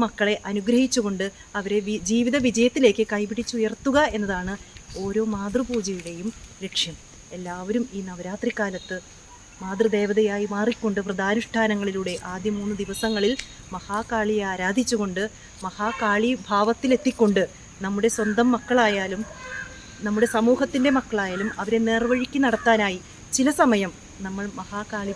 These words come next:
ഭാവം കൈക്കൊള്ളേണ്ടതായി വരേണ്ടതുണ്ട്. അതുകൂടെ നമ്മൾ മനസ്സിലാക്കുമ്പോഴാണ് ഈ മാതൃഭാവത്തിൻ്റെ പ്രാധാന്യം നമ്മൾ മനസ്സിലാക്കുക. ഓരോ അമ്മമാരും മഹാലക്ഷ്മി ദേവിയെ പോലെ അഷ്ടൈശ്വര്യങ്ങളും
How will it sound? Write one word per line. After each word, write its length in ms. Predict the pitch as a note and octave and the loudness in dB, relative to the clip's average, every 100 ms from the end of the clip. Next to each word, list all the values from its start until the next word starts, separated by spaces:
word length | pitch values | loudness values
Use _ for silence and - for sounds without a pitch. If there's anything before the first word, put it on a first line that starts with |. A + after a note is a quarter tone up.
| - | -10
ഭാവം 260 | F#3+ G3 G3+ | -12 -12 -10
കൈക്കൊള്ളേണ്ടതായി 720 | G3+ - G#3 G#3 G3+ G3+ G#3 | -12 -10 -8 -6 -4 -4 -4
വരേണ്ടതുണ്ട്. 500 | G3 F#3+ F#3 G3 F3+ E3+ - - - | -4 -4 -2 -2 0 -4 -4 -18 -8
അതുകൂടെ 300 | G3+ A3 B3+ C#4 | -2 2 2 2
നമ്മൾ 180 | G#3+ G#3 | 2 0
മനസ്സിലാക്കുമ്പോഴാണ് 920 | G3+ G3+ G#3 G#3 - B3 A#3 G3 F#3 F#3+ - - G#3 | -2 -4 -4 -6 -2 0 0 -2 -4 -8 -10 -16 -10
ഈ 40 | G3 | -8
മാതൃഭാവത്തിൻ്റെ 800 | F#3+ F#3+ G#3+ - G3 G#3 - G3 G3 | -8 -6 -6 -4 -4 -4 -4 -4 -4
പ്രാധാന്യം 480 | F#3+ F#3 G3 G3 G3 | -4 -6 -6 -6 -6
നമ്മൾ 180 | F3+ F3+ G#3 | -8 -8 -8
മനസ്സിലാക്കുക. 500 | F#3+ - E3 - D#3+ - - - - | -6 -8 -10 -10 -12 -12 -16 -6 4
ഓരോ 180 | B3+ D#4+ F4 | 6 8 8
അമ്മമാരും 460 | C#4 A#3+ G#3+ G3 F3+ - - G3 | 8 8 6 4 -2 -10 -10 -8
മഹാലക്ഷ്മി 640 | F#3+ G#3 A#3+ A#3 A#3+ C4 C4+ | -2 0 2 2 4 4 6
ദേവിയെ 320 | B3 A3+ G#3+ G#3 | 4 6 4 2
പോലെ 240 | F#3 F#3 E3 - - G3+ | -2 0 -2 -10 -8 -8
അഷ്ടൈശ്വര്യങ്ങളും 960 | - - C4+ B3 A#3+ C4 B3+ C4+ C#4 | -8 -2 2 4 2 2 2 4 4